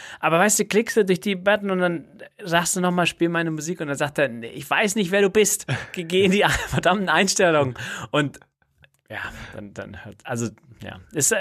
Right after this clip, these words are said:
also wirklich ohne, ohne, ähm, visuelle Schnittstelle ist das halt auch echt schwierig. Und, und sie haben halt,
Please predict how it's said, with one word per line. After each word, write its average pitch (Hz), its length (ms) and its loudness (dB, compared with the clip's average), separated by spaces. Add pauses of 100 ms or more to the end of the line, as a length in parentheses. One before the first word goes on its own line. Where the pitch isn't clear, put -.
(140)
also 160 220 0
wirklich 196 280 -2
ohne, 185 240 2
ohne, 185 600 2
ähm, 160 360 -4
visuelle 180 340 -2
Schnittstelle 190 400 -4
ist 165 140 -6
das 139 100 -10
halt 165 140 -6
auch - 140 -10
echt - 200 -12
schwierig. 180 380 -6
Und, 110 160 -4
und 113 160 -4 (300)
sie 104 120 -8
haben 123 120 2
halt, 147 240 0